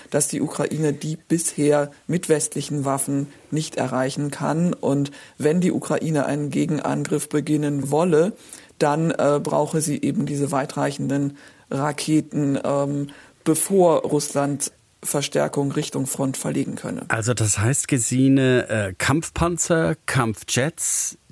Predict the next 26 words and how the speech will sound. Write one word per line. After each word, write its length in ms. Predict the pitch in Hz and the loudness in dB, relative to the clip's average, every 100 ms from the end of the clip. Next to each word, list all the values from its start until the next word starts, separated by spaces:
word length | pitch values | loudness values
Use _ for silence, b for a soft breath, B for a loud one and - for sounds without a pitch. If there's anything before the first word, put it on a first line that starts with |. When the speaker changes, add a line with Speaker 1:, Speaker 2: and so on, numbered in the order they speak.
| 127 156 | -6 2
Speaker 2:
dienen 400 | 151 151 165 143 | 4 6 4 4
offensichtlich 800 | 123 127 123 110 117 147 120 101 | 0 2 2 2 2 0 2 2
einer 220 | 113 104 | 2 2
möglichen 500 | 104 104 107 - - | 2 0 -2 -2 -2
Offensive 640 | 92 104 92 95 165 123 | -2 -2 0 2 0 0
der 220 | 85 82 80 | -2 -4 -4
Ukraine. 800 | 87 101 87 92 98 120 151 - B B B | -6 -4 -4 -4 0 2 0 -2 B B B
Es 200 | 113 110 | -2 0
ist 180 | 110 - | -2 2
nicht 400 | 123 160 - - | 4 2 0 -2
das 260 | 117 - | -2 -2
Mittel, 400 | 135 123 - 143 | -2 -2 0 0
um 220 | 127 113 117 | 0 0 0
sich 200 | 113 - | -2 -2
gegen 220 | 104 110 | 0 2
die 120 | 104 | 2
Raketenangriffe 920 | 101 - 147 95 80 87 87 87 87 | -2 0 -2 -2 -4 -4 -4 -4 -6
zu 220 | - 101 | -4 -2
wehren, 380 | 95 104 120 117 | 0 0 2 0
von 200 | 120 107 | 0 0
denen 240 | 101 101 | 0 0
Sie 120 | 95 98 | 0 -2
uns 200 | 92 - | -2 -4
eingangs 540 | - 95 82 82 - | -4 -4 -2 -6 -8
erzählt 420 | 76 - 58 - | -10 -10 -10 -12
haben. 260 | - - | -14 -16